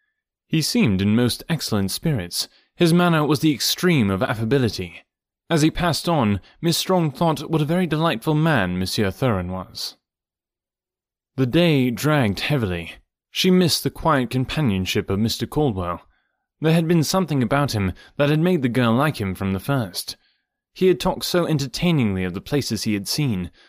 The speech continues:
the peoples and their customs, the wild beasts, and he'd always had a droll way of drawing striking comparisons between savage animals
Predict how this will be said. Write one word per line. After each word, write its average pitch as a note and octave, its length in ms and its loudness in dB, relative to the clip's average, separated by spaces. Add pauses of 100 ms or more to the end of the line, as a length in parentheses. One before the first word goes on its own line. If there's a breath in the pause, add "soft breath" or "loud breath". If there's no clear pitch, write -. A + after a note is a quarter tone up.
(160 soft breath)
the C#3+ 100 -2
peoples F#2 600 -2
and G#2 140 0
their A2 120 0
customs, F#2+ 600 -6 (300 soft breath)
the A#2+ 80 -2
wild B2 340 2
beasts, C#3 460 0 (460 soft breath)
and D#3 100 4
he'd F#3 140 2
always F3+ 360 2
had D#3+ 140 0
a C3 60 0
droll D3 320 4
way B2+ 300 2
of A2 140 -2
drawing C#3+ 320 0
striking C3+ 500 -2
comparisons A2 720 -2
between G#2+ 340 -2
savage C3 400 -2
animals A#2 480 0